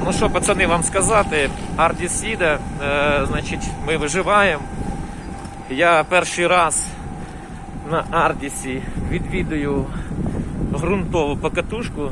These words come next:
з болотом чи з багнюкою. Загалом атмосфера позитивна, класна, чудова. Е, ну, мені подобається сьогоднішня покатушка, тому що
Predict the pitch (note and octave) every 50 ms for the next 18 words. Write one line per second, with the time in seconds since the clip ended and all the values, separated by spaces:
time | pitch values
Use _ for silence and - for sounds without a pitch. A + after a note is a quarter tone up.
0 | C3 B2 - - - - - D3+ D#3+ E3 F#3+ G#3 G#3+ - E3 D3 - - - -
1 | - - - - C#3 C#3+ C3 - - - D3+ C3+ C3 C3+ F3 G3 G#3 F#3+ E3+ E3+
2 | D3+ - D3 E3+ - - - - - - - - - - - - - - - -
3 | - - - - - - - - - - - G3 F#3 F#3 G3+ G3+ G#3 G3+ F#3 F3+
4 | F3 - - D#3+ - - F3 F3 E3 D#3 D#3 D3 C3+ C#3 - - - - - -
5 | E3 - D#3+ - - G#3+ G#3+ F#3+ F3+ E3 C#3 B2+ - - - - - - - F3+
6 | F3+ - E3+ E3+ D#3 - - - E3+ E3+ F3 D#3 C#3 C3 - - - - - -
7 | - - - - - - - - B2 B2 B2 B2 B2 B2+ C3+ C3+ C3 B2+ B2 B2
8 | A#2+ A#2 - - - - - - - - - - F3 E3+ D3 C#3+ D#3 D#3 D#3 C#3+
9 | - E3 D#3 D#3 D3+ C3 A#2+ B2 A2+ A2+ A#2+ A2+ - - B2 A2+ G#2+ - - -
10 | C3+ C3 C#3+ D3 - C3+ C3 - C#3+ B2 C3+ - C3+ C#3+ - - A3 G#3+ - -
11 | C3+ - - C#3 C#3 - - - - - B2 A#2+ B2 B2